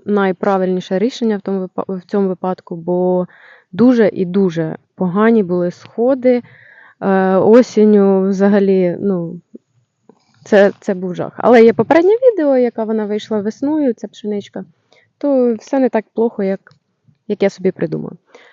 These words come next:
Зараз, е, трошки далі пройду, бо з краю, ну, нічого так, нормально. Пройду трошки далі, подивлюся, що там загалом вся картина вже видно.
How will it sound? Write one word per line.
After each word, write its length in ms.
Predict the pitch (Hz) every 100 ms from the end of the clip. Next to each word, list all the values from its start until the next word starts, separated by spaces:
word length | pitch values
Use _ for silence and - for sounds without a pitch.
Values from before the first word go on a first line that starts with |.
| _
Зараз, 600 | 190 262 277 254 226 -
е, 460 | 208 202 196 196 196 -
трошки 300 | 208 - 202
далі 260 | 190 180
пройду, 380 | 175 185 214 349
бо 480 | 233 185 180 175 175 _
з 120 | _ _
краю, 420 | 190 170 165 170 _ _ _ _ _ _ _ _ _ _ -
ну, 140 | 453
нічого 260 | 285 - -
так, 200 | - -
нормально. 480 | 214 202 175 180 202 _ _ _ _ _ _
Пройду 260 | - 208 220
трошки 300 | 202 202 220
далі, 280 | 233 330 285
подивлюся, 540 | 202 202 196 208 214
що 80 | 208
там 200 | 233 226
загалом 800 | - 196 202 233 247 311 508 466 - _ _ - - _ _ _
вся 260 | - 226
картина 600 | - 214 - 247 233 233 -
вже 280 | 202 190 202
видно. 380 | 165 151 -